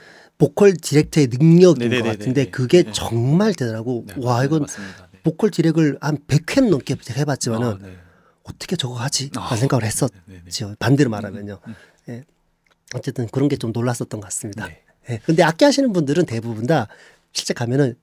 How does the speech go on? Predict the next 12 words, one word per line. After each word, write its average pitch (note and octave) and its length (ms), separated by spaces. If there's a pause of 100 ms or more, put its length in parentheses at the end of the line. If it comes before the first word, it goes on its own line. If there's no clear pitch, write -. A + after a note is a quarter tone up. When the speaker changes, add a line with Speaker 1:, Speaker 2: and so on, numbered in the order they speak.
Speaker 1:
내가 B2 140
생각했던 D#3+ 500
것보다 A#2 180
훨씬 - 180
더 A#2 40
잘했던 A2 340
것 B2 100
Speaker 2:
어, G#2+ 140
Speaker 1:
같습니다. G2 360
Speaker 2:
맞아요, F2+ 100
맞아요. F#2 360 (160)
Speaker 1:
<laughs> - 840